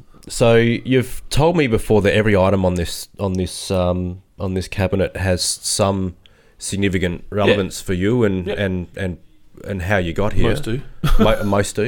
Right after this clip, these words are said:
Speaker 1: Yeah,
Speaker 2: Yeah.
Speaker 1: I mean, admittedly, I think I put something
Speaker 2: There's
Speaker 1: on
Speaker 2: a
Speaker 1: there this
Speaker 2: bag of
Speaker 1: morning,
Speaker 2: rolled
Speaker 1: but
Speaker 2: oats down there. That's, yeah. <laughs>
Speaker 1: Yeah. But the shoes was one that you were the most proud to, um, I think
Speaker 2: Well,
Speaker 1: it was
Speaker 2: they were hard to get.
Speaker 1: Yeah.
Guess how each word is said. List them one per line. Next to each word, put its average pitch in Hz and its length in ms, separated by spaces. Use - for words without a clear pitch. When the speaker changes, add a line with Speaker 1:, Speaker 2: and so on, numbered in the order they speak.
Speaker 1:
Yeah, 95 120
Speaker 2:
Yeah. 117 100
Speaker 1:
I 92 40
mean, 87 280
admittedly, 98 360
I 90 60
think 98 160
I 90 80
put - 220
something 123 180
Speaker 2:
There's 117 100
Speaker 1:
on 120 60
Speaker 2:
a - 20
Speaker 1:
there 131 100
this 127 60
Speaker 2:
bag - 40
of 107 60
Speaker 1:
morning, 95 180
Speaker 2:
rolled 104 140
Speaker 1:
but 104 120
Speaker 2:
oats - 140
down 98 180
there. 107 140
That's, - 420
yeah. 98 220
<laughs> - 420
Speaker 1:
Yeah. 107 140
But 147 200
the 147 60
shoes 170 300
was 147 140
one 131 140
that 117 100
you 117 100
were 113 80
the 104 80
most 104 300
proud 98 320
to, 92 360
um, 87 400
I - 60
think 127 60
Speaker 2:
Well, 135 80
Speaker 1:
it - 20
was 117 260
Speaker 2:
they 123 140
were 131 100
hard 98 200
to 90 60
get. - 280
Speaker 1:
Yeah. 90 160